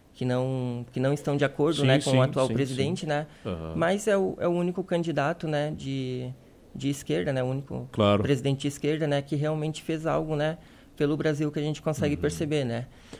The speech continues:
Speaker 2: E o pessoal tem
Speaker 1: Então
Speaker 2: uma cadeira na Câmara de Vereadores de Criciúma, né?
Speaker 1: De
Speaker 2: A, a, a, tem uma vereadora, a Giovana,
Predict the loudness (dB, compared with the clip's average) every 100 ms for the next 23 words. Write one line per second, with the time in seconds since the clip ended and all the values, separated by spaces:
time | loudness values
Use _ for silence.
0 | -10 0 6 6 8 8 10 8 8 8
1 | 8 8 8 4 4 4 4 2 2 2
2 | 2 0 -2 -4 -4 -2 -2 -2 -2 -4
3 | -8 -20 -20 -20 -20 -16 -6 0 2 2
4 | 2 0 0 -2 -4 -4 -4 -4 -6 -4
5 | -2 0 2 2 0 0 0 0 0 0